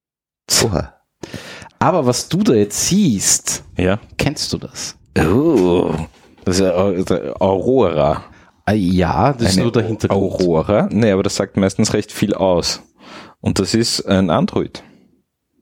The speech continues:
Speaker 3: Nein.
Speaker 2: Schaut's aus wie ein Android?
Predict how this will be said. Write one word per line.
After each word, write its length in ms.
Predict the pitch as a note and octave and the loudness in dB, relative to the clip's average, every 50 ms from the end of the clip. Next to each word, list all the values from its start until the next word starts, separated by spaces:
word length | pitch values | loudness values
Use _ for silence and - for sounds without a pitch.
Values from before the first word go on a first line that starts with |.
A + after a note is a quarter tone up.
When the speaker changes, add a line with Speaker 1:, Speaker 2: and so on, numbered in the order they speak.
| _ _ _ _ - | _ _ _ _ -6
Speaker 3:
Nein. 340 | C2+ B1+ A#1+ - B1 B1+ - - - _ _ _ _ _ _ _ _ - - - _ _ _ - _ _ _ _ _ _ _ _ _ _ _ - | -4 -4 -2 -4 -4 -8 -10 -12 -16 _ _ _ _ _ _ _ _ -14 -14 -14 _ _ _ -20 _ _ _ _ _ _ _ _ _ _ _ -10
Speaker 2:
Schaut's 260 | - - D#2+ - - | -6 -6 -6 -6 -6
aus 140 | - E2 G2 | -6 -4 -2
wie 40 | G#2+ | -2
ein 100 | A2+ F2+ | -2 -2
Android? 500 | D2 D#2+ E2+ A2+ B2 C3+ - - - | -2 -4 -4 -2 -4 -4 -4 -6 -14